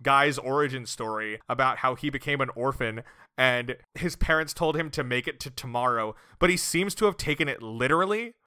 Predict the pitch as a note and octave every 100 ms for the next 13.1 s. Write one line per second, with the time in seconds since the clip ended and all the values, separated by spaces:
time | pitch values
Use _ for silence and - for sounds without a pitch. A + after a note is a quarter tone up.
0 | - D3+ D3 F3 D#3 C#3+ - _ - E3+
1 | C#3+ - C#3+ D#3+ D#3+ D3+ C#3 D3 C#3+ C#3+
2 | B2 _ _ - B2 D3 D#3+ C#3 A2+ A#2
3 | C#3 B2+ - C3 B2 D3+ D3+ C#3 D3+ A2
4 | G#2 A#2+ D3 D#3 B2+ C3+ C3 - - C3+
5 | C#3 B2 B2+ B2+ B2 - C#3+ C#3+ C3 A2
6 | A#2+ C#3 - C#3+ A#2+ - C3+ A#2+ A2 -
7 | D3+ C3 B2 C3 C3 C#3 B2+ A2 A#2+ B2
8 | B2 - B2+ G#2+ A2 B2+ G#2+ G2+ C3 -
9 | F#3 - G#3+ G3+ - F3+ C3 D#3 G#3 F#3
10 | A#3 - D#3+ D3 E3 - - D3+ D3+ F3
11 | E3+ E3+ - - D#3 B2+ C#3 C#3+ C3+ C#3+
12 | - D3 C3+ C3 C3+ C3 E3 F#3 G3 A3